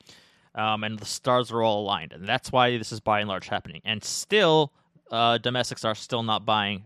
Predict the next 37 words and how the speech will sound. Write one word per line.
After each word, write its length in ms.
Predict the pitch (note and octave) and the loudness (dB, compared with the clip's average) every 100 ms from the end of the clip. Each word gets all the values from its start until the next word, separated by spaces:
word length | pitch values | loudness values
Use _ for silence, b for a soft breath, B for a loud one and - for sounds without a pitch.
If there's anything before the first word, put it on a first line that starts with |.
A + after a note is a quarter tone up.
| - | -8
um, 260 | G2 G2 | -4 -4
still 220 | G2 - A2 | -4 -6 -4
not 140 | G2 | -4
long. 220 | G2 E2 | -6 -6
So 140 | - G#2 | -10 -12
you 60 | |
still 380 | - - D3 D3+ | -12 -6 -2 0
have 240 | C#3+ A#2+ | 0 0
those 260 | A#2 A#2 A2 | 0 -2 -2
flows 480 | - - A2 G#2+ - | -10 -6 -4 -4 -6
to, 240 | G2 G2 - _ | -10 -10 -12 _
to 80 | - - | -18 -12
have 160 | A2 - | -12 -12
to 100 | G2+ | -16
force 400 | - - B2 - | -20 -10 -10 -10
to 100 | - | -16
come 180 | - F#2+ | -14 -14
in, 140 | E2+ F#2+ - | -16 -20 -16
okay? 180 | F#2+ F2+ B B B B B | -14 -14 B B B B B
So 100 | A#2+ | -6
I 40 | B2+ | -4
know 120 | E3+ | -4
I 60 | |
keep 140 | F#3 E3 | -6 -6
mentioning 280 | E3 D#3 E3 | -6 -4 -4
this, 180 | D#3+ | -4
but 80 | - | -4
I 20 | A#2 | -6
just 140 | B2 | -4
wanted 180 | D3 C#3 | -4 -4
to 60 | |
show 200 | - C#3 | -2 0
you 440 | C3 C3 C3 A#2+ - _ G2 F#2+ G#2 G2 A2 G#2 | 0 -2 -4 -6 -10 _ -20 -20 -20 -20 -20 -10
this 460 | A#2 D3 - - - A#2+ | -6 -6 -6 -10 -8 -4
angle 440 | B2 A#2+ A#2+ A2 | -2 -2 -4 -4
via 280 | G2+ A#2 A2+ | -6 -4 -4
charts 580 | - B2 A#2 - - | -2 -2 0 -2 -12